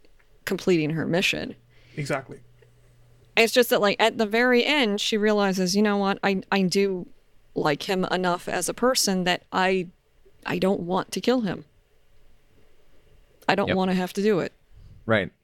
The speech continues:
Speaker 3: And it makes you wonder, you know, if, if she had been able to get the sample a little sooner, if she would have just found a way to just let him go and they wouldn't have even had that confrontation. But, you
Speaker 1: Yeah.
Speaker 3: know,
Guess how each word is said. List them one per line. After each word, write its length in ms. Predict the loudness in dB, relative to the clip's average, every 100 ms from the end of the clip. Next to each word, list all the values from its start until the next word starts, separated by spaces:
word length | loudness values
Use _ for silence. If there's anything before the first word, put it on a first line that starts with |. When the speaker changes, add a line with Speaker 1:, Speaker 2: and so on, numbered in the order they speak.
| _ _ _
Speaker 3:
And 240 | -2 0 2
it 220 | 2 2
makes 220 | 0 2
you 80 | 0
wonder, 280 | 0 2 2
you 120 | 2
know, 160 | 0 0
if, 100 | 0
if 160 | 0 -2 -6
she 160 | -2 0
had 100 | 0
been 100 | 0
able 200 | 2 2
to 80 | 0
get 120 | 0
the 80 | -2
sample 400 | 0 0 2 2
a 40 |
little 160 | 2 2
sooner, 480 | 2 2 0 -2 -4
if 140 | -2 0
she 80 | 2
would 120 | 2
have 120 | 2
just 180 | 0 0
found 220 | -2 0
a 60 | 2
way 140 | 0
to 80 | 0
just 160 | -2
let 140 | 0 0
him 140 | 0
go 380 | 2 4 4 2
and 140 | 0
they 80 | 0
wouldn't 200 | -2 0
have 80 | -2
even 180 | -2 -2
had 220 | -2 -2
that 80 | -4
confrontation. 760 | -4 -6 -4 -2 -2 -4 -10 -14 -4
But, 240 | -4 -4 -12 -20 -20 -20 -10 -2
you 60 | 0
Speaker 1:
Yeah. 140 | 2
Speaker 3:
know, 80 | 0